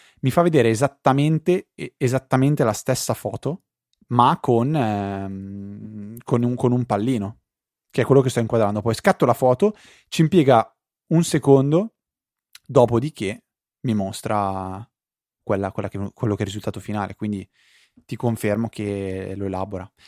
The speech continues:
Mentre il, il filtro tutto sommato è un'equazione, cioè prende quello che c'è, immagino, gli applica su qualcosa e quello che viene viene, punto, non deve fare ragionamenti, a differenza del miglioramento automatico che penso che guardi la foto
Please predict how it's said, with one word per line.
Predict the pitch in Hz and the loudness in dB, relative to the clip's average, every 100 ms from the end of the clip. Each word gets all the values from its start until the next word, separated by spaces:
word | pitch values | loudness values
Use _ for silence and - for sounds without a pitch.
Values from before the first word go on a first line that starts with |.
| _ | _
Mentre | 117 120 123 | -2 0 0
il, | 123 _ 120 | -2 _ -12
il | 110 | -4
filtro | 139 143 139 | 0 2 2
tutto | 123 120 | 0 -4
sommato | 110 113 123 | 0 4 4
è | 117 | 4
un'equazione, | 107 101 - 120 101 92 | 0 -2 -2 -2 -2 -4
cioè | - 95 | -4 -4
prende | 107 110 107 101 | 0 -2 -2 -2
quello | 104 | -4
che | 104 | -4
c'è, | 117 104 | -4 -2
immagino, | 98 98 92 98 101 104 | -2 -4 -6 -6 -8 -8
gli | 110 | 0
applica | 110 104 110 | 0 0 -2
su | 104 | -4
qualcosa | 113 120 - 104 | 0 0 0 -2
e | |
quello | 104 98 | -4 -6
che | 98 | -4
viene | 107 | -4
viene, | 104 95 98 90 - | -4 -4 -6 -6 -12
punto, | - 104 104 101 | -8 -4 -4 -6
non | 98 | -4
deve | 104 | -2
fare | 104 104 | 0 0
ragionamenti, | 101 101 98 98 92 - | 0 -4 -4 -6 -8 -10
a | 98 | -10
differenza | 104 104 98 104 | -8 -8 -6 -4
del | 104 | -2
miglioramento | 104 104 107 104 | 0 0 -2 -4
automatico | 107 113 95 104 104 | -4 -4 -6 -10 -12
che | - | -10
penso | 98 95 104 95 _ - _ | -10 -6 -6 -8 _ -20 _
che | - | -4
guardi | 107 107 101 101 | 2 2 2 0
la | - | 2
foto | 104 98 107 107 | 4 2 2 -2